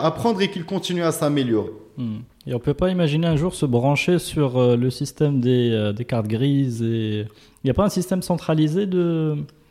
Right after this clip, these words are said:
Speaker 2: des transactions, euh, un système public ou non ?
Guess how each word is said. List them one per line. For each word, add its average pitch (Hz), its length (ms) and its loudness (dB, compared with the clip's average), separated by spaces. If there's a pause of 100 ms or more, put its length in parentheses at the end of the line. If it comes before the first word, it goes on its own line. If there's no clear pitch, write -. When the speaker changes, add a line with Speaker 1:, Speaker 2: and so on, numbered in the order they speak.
(260)
Speaker 2:
des 139 120 0
transactions, 151 580 -2 (840)
euh, 117 460 2
un 120 100 0
système 123 320 -2
public 131 540 0
ou 117 160 -2
non ? 139 180 -2